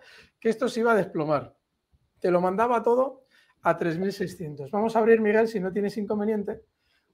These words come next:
un poquito ese gráfico del vix, del vix, no, del S and P quinientos, para, eh, dar una,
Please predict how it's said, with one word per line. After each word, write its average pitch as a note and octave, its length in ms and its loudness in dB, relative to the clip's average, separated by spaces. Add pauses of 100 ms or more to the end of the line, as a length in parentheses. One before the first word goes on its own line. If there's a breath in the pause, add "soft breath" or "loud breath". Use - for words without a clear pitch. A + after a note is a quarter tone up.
un E3+ 120 -6
poquito G#3 360 2
ese G#3+ 180 0
gráfico G#3+ 460 2
del E3+ 200 0
vix, G#3+ 420 -4 (100)
del F3 300 0
vix, G3+ 140 2
no, E3+ 140 0
del E3+ 240 0
S G#3 180 -2
and G#3+ 80 0
P G#3 40 2
quinientos, A3 580 -2 (840)
para, G#3+ 480 4
eh, D#3 360 0
dar G3+ 240 2
una, G3 680 2